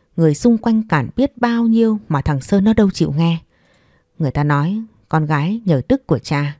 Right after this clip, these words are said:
mà cái thằng cha của cô á, nói xin lỗi chứ, cái loại không ra gì. Vậy cho nên mới sinh ra cái thứ gái độc không con như cô vậy nè.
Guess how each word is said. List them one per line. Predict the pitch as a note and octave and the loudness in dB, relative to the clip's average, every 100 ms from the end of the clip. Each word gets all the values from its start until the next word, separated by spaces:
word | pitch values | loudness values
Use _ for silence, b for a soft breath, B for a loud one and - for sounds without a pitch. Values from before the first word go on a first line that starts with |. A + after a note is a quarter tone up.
| _ _ _ _ _ - | _ _ _ _ _ -6
mà | E3+ | -4
cái | G#3+ | -2
thằng | A3 D#3+ | -2 -2
cha | - F#3+ F3+ | -2 -2 -2
của | F3 C#3+ | -2 -4
cô | - F#3+ F#3+ | 2 4 4
á, | F#3+ A#3 - _ _ _ _ _ - | 4 -2 -10 _ _ _ _ _ -4
nói | D#3+ G#3 | -2 -2
xin | - F3 | -2 2
lỗi | E3+ - A#3+ | 2 2 -2
chứ, | - A#3+ A3 _ | -2 -4 -4 _
cái | - | 0
loại | F3+ - | 0 0
không | - A#3+ | 2 4
ra | A3+ G#3+ | 4 2
gì. | G3+ D#3+ C3 C3 _ _ _ _ _ - | 2 0 0 -6 _ _ _ _ _ -6
Vậy | D#3+ | -4
cho | C3 D#3 | -2 -2
nên | D3+ D3 D3 | 0 0 0
mới | F#3+ | 0
sinh | A3 F#3 | 2 2
ra | E3+ | 0
cái | E3+ | -4
thứ | E3+ F#3 | 0 0
gái | F#3 F3 A#3 | 0 -4 -2
độc | C#3 - | -4 0
không | G#3+ F#3 | 0 0
con | - E3 | 2 2
như | E3 | 2
cô | - E3 | 4 4
vậy | D#3 | 4
nè. | D3 C3 | -2 -4